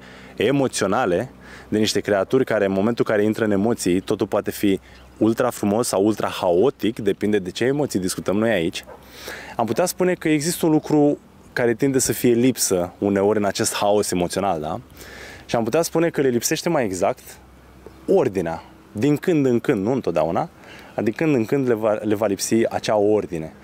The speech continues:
Și atunci am putea presupune câteva secunde că o femeie va căuta în bărbatul de lângă ea, sau în bărbatul pe care îl dorește, sau în bărbatul care o abordează,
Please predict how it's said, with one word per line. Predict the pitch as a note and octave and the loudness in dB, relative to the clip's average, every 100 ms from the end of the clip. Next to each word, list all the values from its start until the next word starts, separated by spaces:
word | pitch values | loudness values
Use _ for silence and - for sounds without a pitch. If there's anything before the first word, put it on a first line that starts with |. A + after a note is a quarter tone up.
| - - - - | -20 -18 -18 -6
Și | C3+ | -2
atunci | C3 D#3 | 0 0
am | D#3 | -2
putea | C#3+ G#3 | 0 0
presupune | G#3+ F3+ - C3 C#3 | 0 -2 -2 -2 -2
câteva | B2 D3 D3+ B2 | 0 -2 0 -2
secunde | - F#2 F#2+ G2 B2 - - - - | -4 -4 -2 0 -2 -4 -20 -20 -12
că | - | -4
o | B2+ | -2
femeie | - B2+ E3 | 0 0 2
va | E3 C3 | 2 0
căuta | - A#2 A2+ C3+ | 0 0 2 0
în | A#2 | 0
bărbatul | G2 F#2+ C#3 D3+ G#2+ | 0 0 0 -2 -2
de | G2+ | 0
lângă | F#2 E2 | 2 2
ea, | D#2+ F2 E3 - | 2 2 -2 -8
sau | - G#2+ | -4 -2
în | G2 | 0
bărbatul | F2+ E2+ A#2 D3+ | 0 0 0 -2
pe | C3+ | -4
care | A2+ F#2 | 0 0
îl | E2+ | 2
dorește, | D#2+ E2+ - | 2 0 0
sau | A2+ - G#2 | 0 2 2
în | G2+ | 2
bărbatul | F#2 F2+ F2 C#3 A#2 | 0 0 0 0 -2
care | G#2 F#2+ | 0 2
o | |
abordează, | F2 E2 D#2+ F#2+ A#2 F3+ | 0 -2 0 0 0 -4